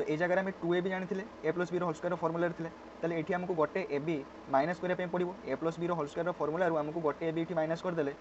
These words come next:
ଏ ସ୍କୋୟାର plus A B plus ବି ସ୍କୋୟାର formula ମିଳିଯିବ। ତାହେଲେ ଏଠି ଆମେ ଲେଖିପାରିବା ଏ plus ବିର ହୋଲ୍ ସ୍କୋୟାର minus ଲେଖିବା ଏ ବି। ତାହେଲେ ଯାଇ ୟାକୁ, ତାହେଲେ ଯାଇ ଆମେ ଏ ସ୍କୋୟାର plus ଏ ବି plus B ସ୍କୋୟାର formula ପାଇପାରିବା।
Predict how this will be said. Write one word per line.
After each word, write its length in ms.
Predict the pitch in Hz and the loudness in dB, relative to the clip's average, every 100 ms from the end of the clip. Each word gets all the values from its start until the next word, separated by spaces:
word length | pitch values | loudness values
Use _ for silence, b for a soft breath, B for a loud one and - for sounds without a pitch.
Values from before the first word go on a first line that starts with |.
| - - | -14 -4
ଏ 80 | 131 | -4
ସ୍କୋୟାର 240 | 135 170 175 | -2 -4 -2
plus 220 | 170 165 | -4 -2
A 60 | 151 | -4
B 80 | |
plus 200 | 160 170 | -2 -2
ବି 80 | 156 | -4
ସ୍କୋୟାର 220 | 151 165 | -2 -2
formula 280 | 165 165 170 | 0 0 0
ମିଳିଯିବ। 280 | 165 170 170 - - - - - - - | 0 -2 -4 -8 -16 -18 -18 -16 -16 -16
ତାହେଲେ 200 | - 151 | -4 0
ଏଠି 120 | 160 | 2
ଆମେ 120 | 175 175 | 2 0
ଲେଖିପାରିବା 440 | - 165 151 135 147 - 127 | -2 0 2 0 -6 -10 -2
ଏ 80 | 143 | 0
plus 260 | 165 165 160 | 2 0 0
ବିର 240 | 151 160 170 208 - - - | 0 2 2 -4 -14 -16 -4
ହୋଲ୍ 180 | 123 127 | -4 -4
ସ୍କୋୟାର 260 | - 175 202 - - - 143 | -4 -4 -4 -16 -16 -14 -2
minus 380 | 131 135 170 170 | 0 2 0 -2
ଲେଖିବା 280 | 165 170 170 | -2 -2 0
ଏ 140 | 156 | 0
ବି। 120 | 156 170 - - - - | -2 -8 -16 -16 -12 0
ତାହେଲେ 180 | 147 165 | 2 4
ଯାଇ 120 | 170 | 2
ୟାକୁ, 180 | 160 170 - | 2 -2 -4
ତାହେଲେ 220 | - 156 160 | -4 0 2
ଯାଇ 160 | 180 | 2
ଆମେ 180 | 156 165 | 2 0
ଏ 120 | - | -2
ସ୍କୋୟାର 220 | 131 175 170 | -2 -2 -2
plus 180 | 170 - | -2 -2
ଏ 60 | 147 | -2
ବି 80 | |
plus 180 | 160 165 | 0 0
B 80 | 156 | -2
ସ୍କୋୟାର 200 | 156 165 | 0 -2
formula 240 | 165 165 165 | 0 0 2
ପାଇପାରିବା। 340 | 165 165 | 2 0